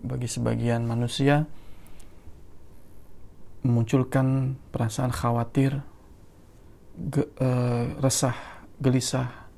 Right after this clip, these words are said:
gundah gulana karena tidak tahu apa yang harus dilakukan. Jika selama ini hari-hari aktif bekerja, banyak melakukan hal,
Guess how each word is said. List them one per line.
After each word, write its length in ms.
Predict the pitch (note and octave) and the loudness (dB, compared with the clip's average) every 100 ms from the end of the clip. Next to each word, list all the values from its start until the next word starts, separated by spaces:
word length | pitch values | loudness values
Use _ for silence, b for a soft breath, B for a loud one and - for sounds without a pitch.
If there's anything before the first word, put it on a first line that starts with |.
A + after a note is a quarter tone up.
| - B B B B B - | -20 B B B B B 0
gundah 340 | B2 B2 A#2 | 4 6 4
gulana 640 | C3 B2 B2 A#2+ B2+ C3 C3 | 4 4 4 4 2 0 -2
karena 260 | A#2+ A#2+ | -2 -2
tidak 300 | A#2+ A#2 A#2+ | -2 -2 -2
tahu 240 | - B2 A#2+ | 0 0 0
apa 160 | - | 0
yang 60 | A#2+ A#2+ | 0 0
harus 100 | - | 0
dilakukan. 640 | A#2 - C#3+ - B2 C3+ - B B B B B B B - - - - - | -2 -2 -6 -4 -4 -4 -8 B B B B B B B -20 -20 -20 -14 -4
Jika 160 | A#2 A2 | 0 0
selama 320 | - A#2 A#2+ | 0 0 2
ini 640 | A#2+ A#2+ B2 B2 B2 B2+ - | 2 2 2 2 0 -4 -4
hari-hari 800 | B2 A#2 A2+ A#2+ A#2 A#2 A#2 B2+ - | 0 0 0 0 2 0 0 -4 -6
aktif 560 | A2 - B2+ - - | -6 0 -2 -2 -8
bekerja, 720 | - - - B2+ B2+ A#2+ B2 C#3+ B B B B - | -4 -2 -2 0 0 2 0 -4 B B B B -4
banyak 240 | A2 A#2 A#2+ | 0 2 2
melakukan 320 | A#2 - A#2 G#2+ | 0 0 0 2
hal, 180 | B2 | 0